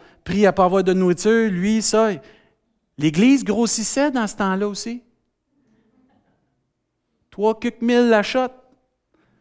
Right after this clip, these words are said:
C'est de la, euh, c'est du stock, ça. J'ai hâte, moi, que ça arrive, ça. Non, non, c'est, moi, j'ai hâte que ça arrive, ça.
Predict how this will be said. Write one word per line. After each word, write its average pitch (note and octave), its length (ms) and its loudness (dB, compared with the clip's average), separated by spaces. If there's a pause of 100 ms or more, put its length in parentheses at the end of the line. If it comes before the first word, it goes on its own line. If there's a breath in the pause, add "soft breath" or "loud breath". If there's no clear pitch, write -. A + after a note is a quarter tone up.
(160)
C'est C3+ 80 -12
de C#3 60 -2
la, D3+ 80 6
euh, C#3 960 2
c'est B2+ 120 -8
du B2+ 80 -14
stock, B3 300 0
ça. G#3 300 -2 (2250 soft breath)
J'ai G#2 180 -12
hâte, A#2+ 240 -8
moi, A2+ 120 -14
que - 80 -20
ça G#2+ 100 -12
arrive, A2+ 240 -14
ça. A#2 220 -18 (2250 soft breath)
Non, A#2 160 -6
non, A#2+ 220 -6
c'est, A2+ 180 -12 (200)
moi, F#3 160 -12
j'ai A#2+ 160 -10
hâte A#2+ 120 -8
que - 60 -16
ça A2 100 -12
arrive, G#2 240 -14
ça. D#2+ 140 -20